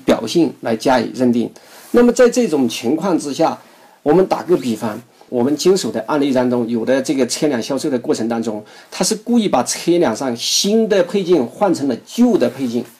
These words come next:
拿来当新车的配件来卖的时候，那么你说你不是故意的，那么这个时候说了谁来相信呢？显然这个就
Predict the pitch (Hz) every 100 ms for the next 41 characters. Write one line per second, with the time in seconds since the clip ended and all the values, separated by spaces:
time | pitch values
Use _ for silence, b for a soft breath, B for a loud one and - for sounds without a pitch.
0 | - - 135 160 - 147 143 - 170 180
1 | 175 165 143 127 - 160 135 107 110 170
2 | 156 110 - - 113 B B B - 220
3 | 180 127 139 160 107 120 151 - 160 143
4 | 117 - 190 180 196 160 117 127 - -
5 | 131 110 - 117 131 120 123 117 127 113
6 | b b b - 123 107 110 - 156 123